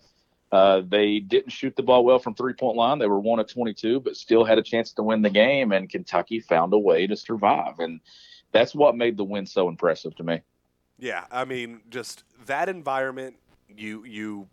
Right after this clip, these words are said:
Speaker 2: throw out the entire first half, and, and good thing you didn't even get,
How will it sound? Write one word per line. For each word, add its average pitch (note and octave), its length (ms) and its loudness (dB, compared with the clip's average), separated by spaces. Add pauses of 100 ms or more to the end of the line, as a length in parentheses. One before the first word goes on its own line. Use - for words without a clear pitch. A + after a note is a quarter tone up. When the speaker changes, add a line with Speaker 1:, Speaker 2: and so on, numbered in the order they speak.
Speaker 2:
throw E3 420 0
out D#3+ 220 2
the B2+ 100 -12
entire A#2+ 320 -8
first G#2+ 300 -12
half, G2+ 280 -6
and, F#2 180 -14
and F#2+ 180 -18
good D3 160 -4
thing C3+ 180 -12
you B2+ 120 -10
didn't B2+ 160 -10
even A2+ 120 -10
get, A#2+ 200 -8